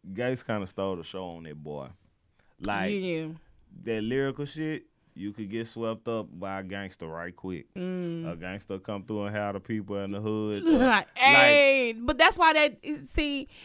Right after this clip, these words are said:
Speaker 2: and at that time, it was a huge debate online about both
Speaker 1: Mm.
Speaker 2: albums. And I was like, "I ain't even finna get in this bullshit. I ain't gonna listen to 'em."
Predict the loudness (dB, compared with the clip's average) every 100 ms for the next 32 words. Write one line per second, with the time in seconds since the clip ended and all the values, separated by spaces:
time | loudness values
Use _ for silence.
0 | -20 0 6 6 6 6 6 6 6 8
1 | 6 2 0 0 0 0 0 8 10 10
2 | 6 4 4 4 2 0 4 6 6 6
3 | 2 6 6 6 4 4 4 4 4 6
4 | 6 4 -4 -6 -12 -20 -20 -2 0 2
5 | 2 2 4 4 2 -2 -4 -6 -8 -4
6 | -2 -2 -4 -6 -4 -4 0 2 2 2
7 | 0 -2 -4 -6 -4 -4 -6